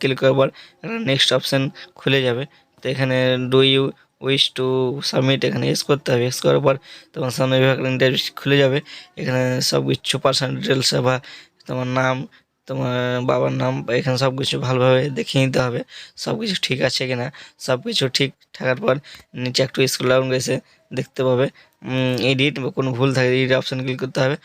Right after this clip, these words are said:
বা সব কিছু ঠিক থাকে submit and next option ক্লিক করতে হবে। নেক্সট submit আর নেক্সট অপশন ক্লিক করার পর তোমাদের মোবাইলে একটা ওটিপি যাবে, সেই ওটিপিটা এখানে ইনপুট করতে হবে। তো আমি ওটিপিটা এখানে ইনপুট করে দেবো।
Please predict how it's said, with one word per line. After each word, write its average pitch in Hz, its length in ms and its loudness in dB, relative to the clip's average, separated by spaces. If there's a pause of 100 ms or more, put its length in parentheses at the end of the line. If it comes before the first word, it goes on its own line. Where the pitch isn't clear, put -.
(240)
বা - 80 -14 (100)
সব 131 140 0
কিছু 123 200 -2
ঠিক 135 180 0
থাকে - 160 -2 (160)
submit - 300 -2 (100)
and 135 100 0 (480)
next 131 260 -2
option 131 260 -2
ক্লিক 127 180 -6
করতে 131 140 -4
হবে। 123 180 -6
নেক্সট 131 180 2 (300)
submit 131 320 2
আর 131 60 6 (120)
নেক্সট - 160 0 (100)
অপশন - 260 0
ক্লিক 127 200 2
করার 135 160 4
পর 143 80 6 (440)
তোমাদের 127 540 0
মোবাইলে 131 260 4
একটা - 180 -4
ওটিপি 127 300 4
যাবে, 135 140 2 (340)
সেই 131 160 2 (120)
ওটিপিটা 131 340 2
এখানে 131 180 0 (100)
ইনপুট 131 200 0 (100)
করতে 131 260 0
হবে। 123 140 0 (320)
তো - 140 -20
আমি 123 100 -2 (120)
ওটিপিটা 131 360 2
এখানে 127 180 -2 (160)
ইনপুট 139 320 -2
করে 143 200 6
দেবো। 127 140 2